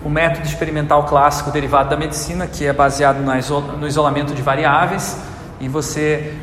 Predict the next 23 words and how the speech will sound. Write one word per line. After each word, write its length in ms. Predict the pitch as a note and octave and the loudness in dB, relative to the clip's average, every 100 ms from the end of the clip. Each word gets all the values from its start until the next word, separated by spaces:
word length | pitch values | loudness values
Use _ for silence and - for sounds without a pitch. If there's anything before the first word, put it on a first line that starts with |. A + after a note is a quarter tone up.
| D3+ | -2
verificar 600 | D#3 E3 - E3 D#3+ E3 | -2 0 0 2 2 2
como 240 | F3+ G3 | -2 -2
que 120 | F#3+ | -4
uma 200 | F#3 F3 | -2 0
variável, 640 | E3 D3+ C#3 C#3+ C#3+ D3+ C#3 - - - | 2 2 4 2 2 -2 -4 -8 -10 -6
é, 340 | B2+ B2+ B2 E3 | -4 -2 -4 -2
independente, 840 | E3+ F3+ F3 D3 D3 F3 D#3 - - - - - | 0 0 0 -2 -2 -2 -6 -8 -10 -12 -14 -6
né, 280 | C3+ E3 - | -4 -2 0
ela 500 | C#3 C#3+ D3 C#3+ D3 | 0 4 4 4 2
afeta, 680 | D#3 - D3 D#3+ - F#3+ F#3 - - - - - - | -2 -2 0 0 -2 -6 -6 -10 -12 -12 -14 -16 -6
uma 120 | C#3+ | 2
variável 280 | C#3+ D#3+ D#3+ | 4 6 4
dependente, 540 | E3 G#3 F3 D3+ E3 E3+ | 2 0 0 -2 -2 -2
ela 100 | D#3 | -2
afeta 360 | - D3+ D#3 | 0 -2 0
uma 120 | E3 | -2
variável 580 | D#3 D3+ D3 C#3+ D3+ E3+ E3+ | 0 0 2 2 2 0 -2
independente. 680 | E3+ F3 F#3+ D3+ C#3+ C#3 - - - - - - | -2 -2 -2 -2 -2 -4 -8 -12 -14 -16 -16 -10
Então 280 | C3 D#3 E3+ | -4 -2 0
você 560 | F3 - F3+ E3+ D#3+ - | -4 -2 -2 0 0 2
vai 160 | D#3+ D#3+ | 2 2
utilizar, 680 | D#3 E3 D3+ D3 C#3+ - - - - - | 0 -4 2 2 2 -2 -10 -10 -10 -6
é, 420 | C3 C3 B2+ B2 | -4 0 0 0